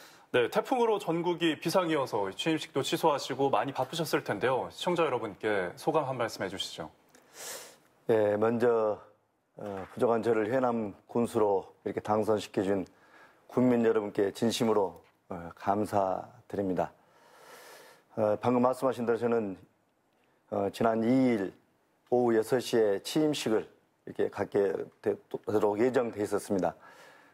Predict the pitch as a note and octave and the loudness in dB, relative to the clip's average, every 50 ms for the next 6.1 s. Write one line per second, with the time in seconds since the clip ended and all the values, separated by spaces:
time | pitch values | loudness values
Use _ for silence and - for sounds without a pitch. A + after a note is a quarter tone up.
0 | _ _ - G#2+ G#2+ G2+ - - C3 - - C3+ B2+ A#2 A2 G2+ F2+ - - B2+ | _ _ -6 -4 -2 -2 -2 -4 -6 -2 0 2 4 4 2 0 0 0 0 2
1 | B2 A#2+ A2+ A#2+ A#2+ A2+ - - - G#2 G#2+ A#2+ A#2 A2 G#2 A2 G2 F2+ F2 - | 2 2 2 2 0 -2 -4 -6 -4 -2 0 2 2 2 2 0 -2 -2 -4 -10
2 | _ _ _ _ _ _ _ _ - G#2 G2 F#2 F#2 F#2 F2+ - A2 - - C3+ | _ _ _ _ _ _ _ _ -6 -4 -2 0 0 -2 -4 -6 -4 0 2 2
3 | C3 C3 B2+ B2 A#2+ A#2+ A#2 A2+ A2+ A2 G#2+ - - - - _ _ - D3+ D#3+ | 4 2 0 0 0 0 0 0 0 -2 -2 -4 -8 -12 -18 _ _ -2 0 2
4 | D#3+ D3+ C#3 A2+ F#2 E2+ D#2+ - _ _ _ - - - - - C3 C3 A2+ A2+ | 2 2 0 0 -2 -6 -8 -10 _ _ _ -8 -8 -4 0 0 2 2 2 0
5 | - - A#2+ B2 A#2 A2+ A2 G#2 G2+ F#2+ F#2 - - - A#2 A2+ C3 D3+ D3 A#2+ | 0 0 0 2 2 2 2 2 0 -2 -4 -6 -4 -2 0 2 2 2 2 0
6 | F2+ - | -2 -6